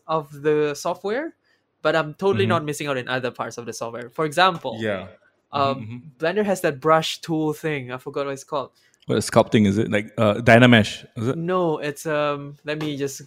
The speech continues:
Speaker 1: Google real quick. Because there's a Blender, like, it's something like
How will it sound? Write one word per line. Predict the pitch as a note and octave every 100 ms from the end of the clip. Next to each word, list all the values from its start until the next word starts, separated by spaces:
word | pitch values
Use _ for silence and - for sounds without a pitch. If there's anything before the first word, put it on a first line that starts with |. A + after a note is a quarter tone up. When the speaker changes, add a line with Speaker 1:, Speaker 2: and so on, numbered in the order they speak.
| C#3+ - _ -
Speaker 1:
Google | C#3+ C#3+ C#3
real | C3+ C3
quick. | - B2+ _ _ _ -
Because | C#3+ F3
there's | G3+ G3+
a | G3 F#3 D#3 D#3 _ _ _ _ _ _ _ _ _ _
Blender, | D#3 E3 F3+ F#3+ C#3 - _ - -
like, | D#3+ - -
it's | D#3+
something | G3+ G#3 B3
like | F#3 -